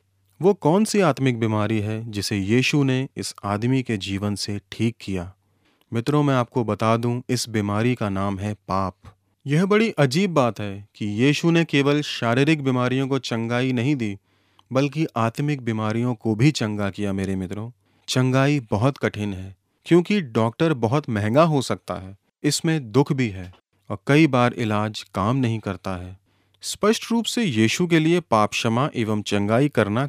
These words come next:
कठिन कार्य नहीं था। चौथी बात,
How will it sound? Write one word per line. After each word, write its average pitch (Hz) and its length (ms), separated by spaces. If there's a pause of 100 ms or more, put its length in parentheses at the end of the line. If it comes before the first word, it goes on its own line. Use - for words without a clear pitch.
कठिन 135 340
कार्य 101 360
नहीं 107 300
था। 92 280 (300)
चौथी 143 380
बात, 95 220